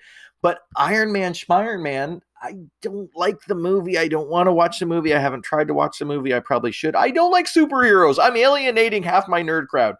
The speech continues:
I do like superheroes. I have tons of comics. I don't like any Marvel or whatever movies past, like, a certain time, okay? Like, I can watch the first Spider-Man and that's it. I don't know. I think maybe because I had kids at the time and they always wanted to watch those movies repeatedly.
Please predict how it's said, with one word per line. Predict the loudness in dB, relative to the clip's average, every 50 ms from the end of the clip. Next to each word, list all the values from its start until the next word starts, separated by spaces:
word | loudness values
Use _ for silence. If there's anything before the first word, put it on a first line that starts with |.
| -14 -20 -20 -20 -16 _
I | 0 0 0
do | 0 0 0 2
like | 2 2 0 -2
superheroes. | -4 -8 -10 -6 -6 -6 -4 -2 0 2 2 2 2 0 -2
I | -2
have | 0 0 0 0 0
tons | -4 -4 -4 -4
of | -8
comics. | -4 -2 -2 -2 -2 -4 -10 -6 -4
I | -4 -2
don't | -2 -2 -4 -4 -4
like | -4 -4 -4
any | -4 -8 -8 -8
Marvel | -2 -2 0 0 0 -2 -4 -4 -6 -4
or | -2 -4 -4 -2
whatever | -2 0 0 0 0 -2
movies | -4 -6 -8 -8 -8 -12
past, | -10 _ -6 -6 -6 -6 -6
like, | -10 -10 -10
a | -10
certain | -10 -10 -10 -12 -12 -12 -14
time, | -10 -8 -8 -8 -10 -14
okay? | -8 -2 0 2 2 2 0 -2 -8 -18 -20 -20 _ _ -16
Like, | -6 -4
I | -4
can | -4 -2 -2 2
watch | 2 2 2 0 -4
the | -6 -6 0 2
first | 2 2 2 0 -4 -12 -20 _ _ _ _
Spider-Man | -8 -2 0 0 0 0 -2 -4 -4 -6 -6
and | -6 -2
that's | -2 -2 -2 -2 -6
it. | -8 -10 -8 -2
I | 0 0 0
don't | 0 -4 -8
know. | -10 -12 -12 -10 -6 -6
I | -6
think | -4 -4 -6 -6 -4
maybe | -4 -2 -2 -2 -2
because | -4 -6 -6 -4 -4
I | -2
had | 2 2 0 0 0 -6 _ _ _ _ _
kids | _ -8 -6 -6
at | -6 -10 -10
the | -12
time | -8 -8 -8 -8 -8
and | -10 -10
they |
always | -10 -10 -10 -10 -10
wanted | -12 -10
to | -10
watch | -10 -10 -10 -10 -12
those | -16 -16 -16
movies | -16 -18 -20 -20 -20 -20 -20
repeatedly. | -16 _ -10 -10 -10 -10 -12 -14 -14